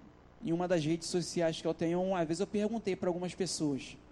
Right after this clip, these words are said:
"E aí, você já descobriu qual o seu propósito?" A gente costuma falar sobre isso lá no Querigma, né? Que é um canal que a gente tá sempre, sempre batendo um papo, falando sobre a palavra de Deus.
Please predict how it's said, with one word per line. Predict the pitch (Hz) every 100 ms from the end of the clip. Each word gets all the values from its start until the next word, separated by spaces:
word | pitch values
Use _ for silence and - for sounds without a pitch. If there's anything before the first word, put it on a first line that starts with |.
| - - - - - - - - - -
"E | 214
aí, | 202
você | 151 147 170
já | 165
descobriu | 185 - 180 175 208
qual | - 202 208
o | 185
seu | - 185
propósito?" | 170 156 190 185 - - - - - - - - -
A | 139
gente | 151 170
costuma | 185 - 190 196
falar | 175 185 180 180
sobre | 196 175 170
isso | 175 170 170
lá | 165
no | 170
Querigma, | - 170 185 156 147 123 - - - - -
né? | 127 147
Que | 165
é |
um | 160
canal | 160 156 165
que | 165
a |
gente | 160 165
tá | 175
sempre, | 165 190 196 - - - - -
sempre | 196 196
batendo | 196 175 - 175
um | 151
papo, | 175 190
falando | - 165 165 170
sobre | 170 170
a |
palavra | 165 151 147 151 156
de | 135
Deus. | 147 196 -